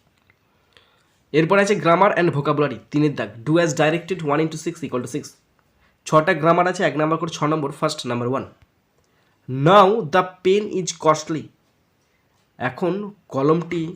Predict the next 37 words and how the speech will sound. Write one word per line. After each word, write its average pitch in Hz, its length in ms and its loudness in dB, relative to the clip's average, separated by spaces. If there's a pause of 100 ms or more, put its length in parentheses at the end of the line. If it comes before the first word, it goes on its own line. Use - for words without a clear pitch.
কলম 151 300 2
হয় 165 160 0
ব্যয়বহুল, 123 500 -6
এখন 139 240 -4
কলম 135 300 -4
হয় 165 120 -2
খুব 147 240 -8
দামি। 110 240 -8 (800)
"Identify 196 640 2
and 165 280 -2
write 165 240 0
the 139 220 -2
adverb," 127 240 -8 (260)
এখানে, 165 400 -4 (640)
আহ, 123 280 -4 (120)
কোনটা 156 260 2
অ্যাডভার্ব 175 340 4
খুঁজতে 156 260 -2
বলেছে 175 220 -2
এবং 165 200 -4
লিখতে 127 220 -8
বলেছে 120 220 -8
তার 131 120 -8
নামটা। 101 320 -10 (580)
এখানে 185 280 4
অ্যাডভার্ব 190 360 6
হলো 220 140 6
now, 190 300 6 (680)
now 175 200 4
এখানে 180 260 0
অ্যাডভার্ব, 135 460 0 (680)
now 156 260 4
মানে 190 140 2
এখন, 185 400 -2 (160)
এটা 123 180 -6
হচ্ছে 147 160 -4
অ্যাডভার্ব। 110 360 -6